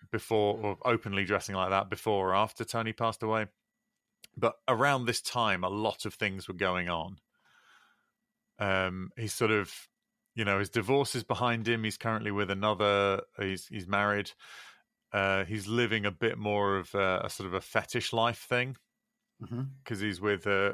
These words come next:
Speaker 1: you know, with a, a dominatrix. He is doing a lot. Things are moving in the right direction for him.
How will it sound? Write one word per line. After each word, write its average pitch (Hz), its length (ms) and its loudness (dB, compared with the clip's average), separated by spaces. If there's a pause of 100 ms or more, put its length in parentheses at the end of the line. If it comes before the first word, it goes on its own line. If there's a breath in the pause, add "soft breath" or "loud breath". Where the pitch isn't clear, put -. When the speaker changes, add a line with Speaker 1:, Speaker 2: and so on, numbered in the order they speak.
Speaker 1:
you 107 120 -6
know, 90 140 -2
with 92 180 -2
a, - 180 0
a 101 40 -4
dominatrix. 107 880 -2 (1700 loud breath)
He 113 500 -2
is 101 920 0 (1040 soft breath)
doing 131 280 4
a 120 40 4
lot. 120 280 4
Things 147 300 -2
are 135 60 2
moving 127 420 2
in 110 80 -2
the 107 80 0
right 110 220 2
direction 110 440 0
for 95 280 0
him. 95 280 0